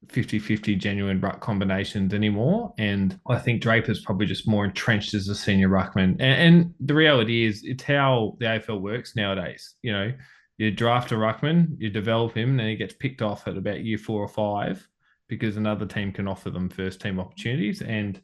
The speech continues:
it's just how it's worked. Now, historically, you look at the last twenty-five years, we've sort of drafted our own ruckman. You go, you know, Barnes, who left, then came back again, then Alessio, Hill,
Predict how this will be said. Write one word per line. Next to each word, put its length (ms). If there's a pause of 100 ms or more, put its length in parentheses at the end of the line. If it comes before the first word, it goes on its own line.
(320)
it's 160
just 140
how 180
it's 160
worked. 300
Now, 180
historically, 640
you 160
look 140
at 80
the 80
last 240
twenty-five 420
years, 300
we've 100
sort 220
of 80
drafted 420
our 140
own 140
ruckman. 480
You 120
go, 140
you 180
know, 160
Barnes, 380
who 120
left, 220
then 140
came 180
back 220
again, 400 (580)
then 280
Alessio, 800 (640)
Hill, 640